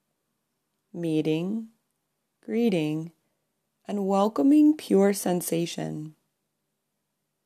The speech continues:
Noting sensation that the mind labels comfortable or uncomfortable. Give up thinking and the concept of comfortable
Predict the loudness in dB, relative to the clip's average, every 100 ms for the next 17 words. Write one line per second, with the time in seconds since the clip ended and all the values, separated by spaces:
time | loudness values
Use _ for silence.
0 | _ _ _ -8 0 0 2 -2 -2 -2
1 | -2 2 2 2 -2 -2 -2 -2 -4 -4
2 | -6 -4 -2 -2 0 2 2 2 2 -2
3 | -8 -10 -8 -8 -6 -6 -6 -10 -16 -10
4 | -8 -6 -6 -4 -8 -10 -10 -8 -8 -8
5 | -14 _ _ _ _ _ _ _ _ _
6 | _ _ _ _ _ _ -8 -4 0 -2
7 | -2 -6 -4 -2 -4 -4 -4 -8 -14 _
8 | _ _ -10 -8 -8 -8 -4 -2 0 0
9 | 0 -4 -6 -10 -8 -8 -2 0 0 -4